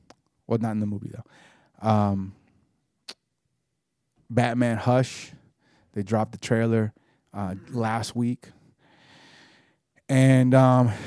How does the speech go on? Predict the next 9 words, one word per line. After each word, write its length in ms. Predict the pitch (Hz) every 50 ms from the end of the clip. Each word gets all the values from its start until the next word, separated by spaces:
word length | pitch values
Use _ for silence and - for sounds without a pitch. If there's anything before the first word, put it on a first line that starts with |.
| - - - -
it 60 | 147
looks 180 | 147 143 135 -
fantastic. 760 | - 139 127 120 - - 139 143 147 - - 160 156 143 _ _ _ _ _
It 100 | - 127
looks, 480 | 127 131 131 123 - - - - - -
uh, 380 | 120 113 113 113 107 104 95 - _ _ _ _ _ _ _ _ _ _ _ _ _ _
fairly 440 | - - - 123 131 151 165 175 180
true, 340 | 165 - - 165 175 185 185
right? 280 | 151 117 117 160 175